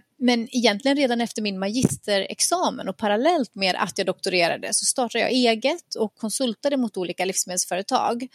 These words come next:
Och det första jag gjorde som konsult, det var att ta reda på om det fanns något som reglerar vad ett företag får säga om sina produkter och hälsa. Och fick reda på att det kommer att komma ett komplext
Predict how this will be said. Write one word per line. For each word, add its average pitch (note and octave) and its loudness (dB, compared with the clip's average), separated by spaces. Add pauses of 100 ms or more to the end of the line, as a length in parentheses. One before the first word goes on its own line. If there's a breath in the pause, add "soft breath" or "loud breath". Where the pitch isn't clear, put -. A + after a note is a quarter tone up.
(360 loud breath)
Och A#3+ 8
det A#3 0
första - -2
jag E4+ 2
gjorde F3 -2
som F3 -8
konsult, - -4 (100)
det A#3+ 0
var C#4+ 4
att A3 0
ta A3+ -2
reda C4+ 0
på F#3 2
om A3 -2
det A#3+ 4 (340)
fanns D4 0
något G3+ -2
som G3+ -2
reglerar A#3 0
vad F#3+ 0
ett - -8
företag - -2
får G3+ -2
säga C4 4 (280 soft breath)
om G3 0
sina F3+ 0
produkter - -2
och F#3 -6
hälsa. F#3+ -4 (460 loud breath)
Och G#3+ 0
fick - 0
reda C4+ 2
på - -2
att - -8 (400 loud breath)
det - -12
kommer C#4+ 2
att - -6
komma C#4+ 4 (180)
ett - -4
komplext B3+ -2